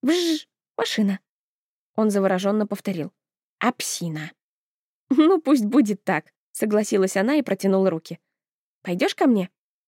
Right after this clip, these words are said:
«А я на что тут?» обиделся Валерка. «Прыгай ко мне!» И Тошка действительно прыгнул, да так резко,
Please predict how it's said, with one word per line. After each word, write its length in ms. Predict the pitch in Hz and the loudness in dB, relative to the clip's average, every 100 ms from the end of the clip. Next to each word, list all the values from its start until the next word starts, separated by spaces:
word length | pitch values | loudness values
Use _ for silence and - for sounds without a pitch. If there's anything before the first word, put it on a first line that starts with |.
| _ _ _ - | _ _ _ -2
«А 140 | 196 | 2
я 200 | 190 185 | 4 4
на 120 | 196 | 4
что 220 | 196 240 | 2 0
тут?» 240 | 226 247 - _ _ | 2 -2 -4 _ _
обиделся 480 | 214 202 196 185 196 | -2 2 2 2 0
Валерка. 420 | 190 185 190 185 _ _ _ _ _ | 2 0 0 -8 _ _ _ _ _
«Прыгай 280 | 226 254 185 | 2 2 2
ко 120 | 196 | 2
мне!» 240 | 147 170 - _ _ _ _ _ _ _ | 2 0 -4 _ _ _ _ _ _ _
И 80 | 208 | -4
Тошка 280 | 403 - 262 | -2 0 2
действительно 540 | 254 - 381 403 370 | 2 2 2 2 2
прыгнул, 460 | 294 240 180 156 - _ - | 2 0 0 -4 -4 _ -2
да 100 | 233 | -2
так 200 | 285 - | -2 -2
резко, 380 | 294 - 240 | -2 0 -2